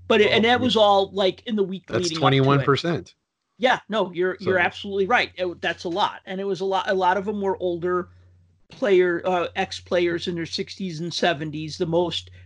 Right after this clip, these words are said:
Speaker 1: notable one was, uh, Mitch Trubisky had dropped out. And I thought, "All right, well,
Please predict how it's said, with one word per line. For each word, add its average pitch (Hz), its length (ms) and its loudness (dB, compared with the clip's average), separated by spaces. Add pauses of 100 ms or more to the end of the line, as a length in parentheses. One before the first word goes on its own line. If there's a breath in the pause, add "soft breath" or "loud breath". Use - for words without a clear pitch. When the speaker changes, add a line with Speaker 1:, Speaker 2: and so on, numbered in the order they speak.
(120)
Speaker 1:
notable 202 480 4
one 175 340 2
was, 151 340 -2
uh, 151 200 0
Mitch 165 360 -6
Trubisky 185 720 -4 (360 soft breath)
had 170 160 -2
dropped 160 360 2
out. 156 260 -2
And 165 120 -6
I 185 60 2
thought, 180 200 -2
"All 220 120 4
right, 165 180 2
well, 180 320 -2